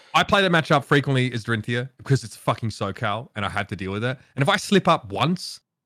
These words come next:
if I, like, mess up a turn cycle and, like, don't get tempo when I need it, I will get folded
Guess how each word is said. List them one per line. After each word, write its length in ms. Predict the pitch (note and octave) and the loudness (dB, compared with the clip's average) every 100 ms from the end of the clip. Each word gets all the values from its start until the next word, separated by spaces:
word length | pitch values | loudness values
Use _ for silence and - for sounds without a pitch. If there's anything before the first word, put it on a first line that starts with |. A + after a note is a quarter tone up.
| C3+ | 0
if 100 | D3 | 4
I, 80 | E3+ | 4
like, 300 | F#3+ D3 - _ _ | 4 2 -6 _ _
mess 300 | B2+ C#3+ D3+ | 0 0 2
up 140 | F3 | 2
a 40 | D3+ | 2
turn 260 | - B2 B2 | 0 -2 -2
cycle 400 | C3 A#2+ B2 A2+ | -2 -2 -4 -8
and, 240 | - G#2+ | -4 -4
like, 200 | G2+ F#2+ G2 A2+ - | -2 -4 -8 -14 0
don't 340 | C3 C#3 C#3 - _ _ | 2 2 0 -10 _ _
get 220 | C3 B2 | -2 -2
tempo 320 | - C3 C3 | -4 -4 -2
when 160 | B2+ A#2+ | -2 0
I 60 | G#2+ | 0
need 220 | A2 A#2+ | 0 0
it, 120 | C#3+ _ _ | -2 _ _
I 140 | A#2+ D3 | 0 2
will 180 | C#3+ | 2
get 240 | C3+ B2+ - | 2 -2 -4
folded 580 | - - G#2 G2 F#2 | -8 -2 -2 -2 -8